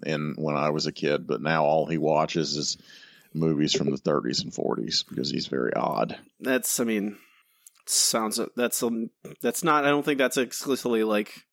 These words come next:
Speaker 2: him. It just seems a lot of people are
Speaker 1: Yeah, they didn't
Speaker 2: parents.
Speaker 1: make the, they didn't make that whole network that's just that, just for him.
Speaker 2: No, they did it
Speaker 1: That,
Speaker 2: for
Speaker 1: they can't
Speaker 2: all the
Speaker 1: monetize
Speaker 2: people
Speaker 1: it
Speaker 2: like,
Speaker 1: that way.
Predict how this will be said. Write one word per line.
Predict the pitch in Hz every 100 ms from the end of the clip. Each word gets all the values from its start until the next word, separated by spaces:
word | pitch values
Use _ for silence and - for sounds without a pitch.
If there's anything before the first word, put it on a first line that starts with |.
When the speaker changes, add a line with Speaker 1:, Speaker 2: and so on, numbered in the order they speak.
| _ _ _
Speaker 2:
him. | - 113 101
It | 98 104
just | - 120
seems | - 120
a | 113
lot | 110
of | 110
people | 127 117 110
are | 104 110
Speaker 1:
Yeah, | 143
they | 123
didn't | 131 160 139
Speaker 2:
parents. | 139 127
Speaker 1:
make | 123
the, | 107
they | 117 117
didn't | 135 127 107
make | 107 101
that | 101 -
whole | - 107 95
network | 95 - 80 78 -
that's | 76 -
just | - 78 -
that, | 78 73 -
just | 69 80 76 -
for | - 73 69
him. | 76 50 53
Speaker 2:
No, | - 139 120 117
they | 135
did | 139 139
it | 131
Speaker 1:
That, | -
Speaker 2:
for | 85
Speaker 1:
they | 101
can't | - - 120
Speaker 2:
all | 131 101
the |
Speaker 1:
monetize |
Speaker 2:
people | 85 123 117
Speaker 1:
it | 107
Speaker 2:
like, | - 110
Speaker 1:
that | 71
way. | 50 69 73